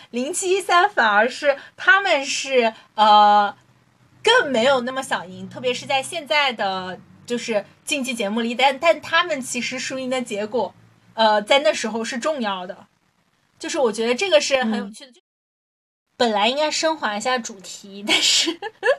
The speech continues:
Speaker 1: <laughs> 但是大福肯定会叫停我，但有一句话一定要说，嗯，<laughs> 就是，
Speaker 2: 嗯哼。
Speaker 1: 嗯，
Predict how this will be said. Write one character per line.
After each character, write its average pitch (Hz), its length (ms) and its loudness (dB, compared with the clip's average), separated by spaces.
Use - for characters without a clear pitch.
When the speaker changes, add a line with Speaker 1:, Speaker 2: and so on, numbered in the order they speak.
Speaker 1:
<laughs> 605 540 0
但 349 140 -2
是 370 100 -8
大 359 220 0
福 320 100 -12
肯 349 140 -10
定 254 100 -8
会 311 80 -4
叫 302 240 -2
停 240 220 -8
我， 220 140 -4
但 294 180 -2
有 233 100 -4
一 196 60 -12
句 240 80 -14
话 262 160 -2
一 208 80 -12
定 220 80 -6
要 226 160 -2
说， 202 340 -10
嗯， 214 240 -2
<laughs> 240 40 -4
就 233 40 -6
是， - 580 0
Speaker 2:
嗯 - 60 -2
哼。 269 60 -2
Speaker 1:
嗯， 240 500 0